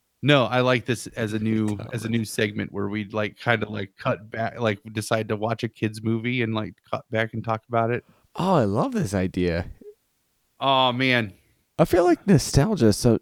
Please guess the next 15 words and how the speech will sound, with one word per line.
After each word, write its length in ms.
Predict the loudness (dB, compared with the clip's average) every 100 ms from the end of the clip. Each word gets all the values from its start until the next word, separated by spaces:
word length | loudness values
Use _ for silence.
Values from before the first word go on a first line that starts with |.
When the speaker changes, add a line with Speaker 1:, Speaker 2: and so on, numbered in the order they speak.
| -4
Speaker 2:
s-, 220 | -12 -12
sometimes, 600 | -2 0 4 4 4 2
like, 260 | 0 0 _
people 260 | -2 2 4
use 280 | 4 4
that 180 | 4 2 2
as 120 | 0
a 100 | 0
dirty 400 | 0 2 2 2
word, 440 | 2 0 0 -2
but 220 | 0 -2 -4 _ _ _ -16
it, 80 | -16 _ -4
to 100 | -2
me, 200 | 2 2
it, 240 | 0 -2